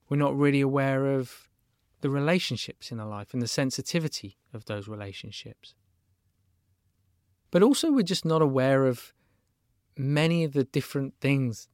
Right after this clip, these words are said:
that pass us by in life. Again, we miss out on so many different things, and this is an opportunity to live life more fully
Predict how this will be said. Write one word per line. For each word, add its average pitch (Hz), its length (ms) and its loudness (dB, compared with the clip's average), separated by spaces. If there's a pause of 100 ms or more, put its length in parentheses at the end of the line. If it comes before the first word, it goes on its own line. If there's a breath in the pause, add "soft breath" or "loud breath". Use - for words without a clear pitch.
(120)
that 127 160 -8
pass 123 380 -2
us 120 80 -6
by 110 440 -2 (100)
in 104 220 -10
life. 98 300 -14
Again, 131 300 0
we 139 80 0
miss 160 340 0
out 135 240 -2 (400 soft breath)
on 117 80 -6
so 151 300 0
many 147 160 0
different 131 320 -6
things, 117 300 -2
and 127 120 -2
this 170 160 -2
is 160 100 -2
an 165 100 2
opportunity 147 840 -2 (880)
to 131 120 -2
live 143 300 2
life 139 300 -2
more 127 200 -2
fully 101 480 -6